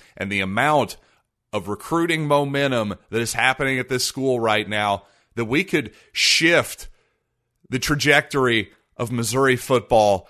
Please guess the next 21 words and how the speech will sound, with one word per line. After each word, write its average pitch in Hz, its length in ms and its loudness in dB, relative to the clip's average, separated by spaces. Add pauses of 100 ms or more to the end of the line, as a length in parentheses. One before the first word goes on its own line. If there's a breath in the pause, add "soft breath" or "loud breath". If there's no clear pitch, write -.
for 127 300 -2
generations. 101 1300 0 (400)
So 147 220 2
please 196 640 0
look 165 240 0
at 151 140 -2
the 131 80 -2
big 113 280 -2
picture 104 600 -2 (180)
and 110 220 -2
realize 104 640 2 (160 soft breath)
that 101 160 -4
Missouri's 143 680 2
athletic 127 480 2
department 90 640 -4 (280 soft breath)
is 110 140 -8
not 143 240 2
going 151 220 -4
to 139 80 0
spend 123 540 -2 (220 soft breath)
six - 760 -2